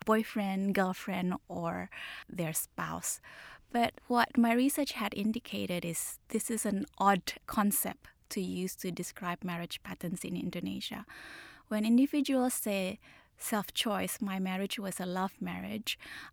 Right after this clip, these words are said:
most of the time, particularly for the educated young people, so people with tertiary education, they still say that their parents' blessing, their parents' support for that choice of romantic partner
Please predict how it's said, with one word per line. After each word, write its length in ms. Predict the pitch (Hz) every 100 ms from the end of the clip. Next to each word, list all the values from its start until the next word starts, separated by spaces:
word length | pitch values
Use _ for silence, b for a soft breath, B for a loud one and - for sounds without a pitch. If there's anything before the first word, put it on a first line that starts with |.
| -
most 280 | 226 294 -
of 60 | 330
the 100 | 247
time, 280 | - 208 196
particularly 640 | 220 - 285 - 302 262
for 280 | - 196 185
the 120 | 180
educated 560 | 185 233 - 190 185
young 200 | 180 165
people, 360 | 165 175 - 180
so 140 | -
people 400 | 185 202 - 196
with 280 | 185 180 -
tertiary 380 | 196 196 202 180
education, 760 | 180 - 185 208 - - 254 - B B B B B
they 240 | 196 208 208
still 400 | - - 233 247
say 440 | - 196 180 185
that 520 | 180 180 170 170 - - -
their 160 | 175 -
parents' 420 | - 277 285 220 185 -
blessing, 560 | 175 170 - 208 226 277 180
their 140 | 175
parents' 420 | - - 220 226
support 600 | - 202 - 202 185 262 -
for 200 | - 202
that 220 | 185 175
choice 540 | - - 190 247 - - B B B
of 140 | 185 -
romantic 580 | 185 180 180 - - -
partner 560 | 175 175 - 220 262